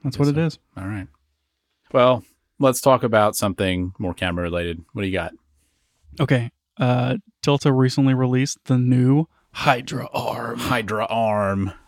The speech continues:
Speaker 2: What is that?
Speaker 1: It,
Speaker 2: What's a Hydra Arm?
Speaker 1: You, you slap it on the top of your roof rack for your car, and it has a remote control, and it's, it's a, it's an arm for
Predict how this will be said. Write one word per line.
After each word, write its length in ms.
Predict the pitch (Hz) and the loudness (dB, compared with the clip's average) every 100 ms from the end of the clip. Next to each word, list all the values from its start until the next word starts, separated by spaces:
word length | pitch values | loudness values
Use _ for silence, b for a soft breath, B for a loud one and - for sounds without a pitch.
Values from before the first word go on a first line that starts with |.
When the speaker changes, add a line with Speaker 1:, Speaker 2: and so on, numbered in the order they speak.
| B | B
Speaker 2:
What 120 | 117 | -4
is 80 | 107 | -2
that? 240 | 104 92 - _ | 0 -2 -6 _
Speaker 1:
It, 140 | - 135 | -2 -2
Speaker 2:
What's 100 | - | 2
a 80 | 98 | 2
Hydra 260 | 104 101 | 0 -2
Arm? 200 | 95 92 | -4 -4
Speaker 1:
You, 340 | 143 135 135 143 | 0 4 4 2
you 520 | 151 131 127 127 135 _ _ | 2 4 4 2 -2 _ _
slap 520 | - - 139 135 139 | -12 -8 -4 -2 -2
it 80 | 151 | -2
on 140 | 147 | 0
the 60 | 131 | -2
top 320 | - 135 135 | -2 -4 -4
of 100 | 143 | -4
your 120 | 131 123 | -4 0
roof 280 | 131 135 | 0 0
rack 220 | 151 147 - | 0 -2 -2
for 140 | 139 | -2
your 160 | 127 117 | -2 -2
car, 480 | - 127 135 175 - b b b | 0 2 2 -2 -8 b b b
and 140 | 139 135 | -2 0
it 40 | |
has 220 | 131 135 | 2 2
a 60 | 139 | 4
remote 300 | 135 131 131 | 4 4 2
control, 640 | 135 131 131 135 143 147 b b b | 2 0 0 -2 -2 -6 b b b
and 440 | 147 127 127 127 - | -4 -2 -2 -2 -4
it's, 240 | 143 120 - - | -6 -8 -10 -10
it's 200 | 123 135 | -10 -8
a, 140 | 127 - | -8 -8
it's 140 | 185 - | -10 -8
an 120 | - | -6
arm 340 | - 120 120 117 | -4 -4 -4 -6
for 320 | - 156 190 | -8 -12 -14